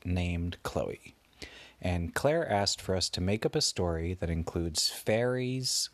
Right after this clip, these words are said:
a magic castle, and flying ice cream. Once upon a time, a long time ago, there was a big girl whose name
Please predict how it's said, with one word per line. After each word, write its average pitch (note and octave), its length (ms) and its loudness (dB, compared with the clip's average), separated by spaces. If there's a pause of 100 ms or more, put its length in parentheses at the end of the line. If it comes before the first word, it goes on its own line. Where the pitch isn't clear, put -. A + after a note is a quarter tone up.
a F2+ 60 0
magic F#2+ 500 0
castle, G2 840 -4
and E2 300 -2
flying G2 920 0 (120)
ice G#2 300 2
cream. - 480 -8 (1500)
Once G#2+ 380 2
upon E3 260 0
a E3 60 0
time, F2 640 0 (240)
a F2 40 -2
long G2 440 2
time B2+ 240 0
ago, E2 560 0 (260)
there D#2+ 120 0
was F2 300 2
a C3 60 -2
big F2+ 240 -4
girl D#2+ 480 -2 (160)
whose F2 200 0
name E2 540 0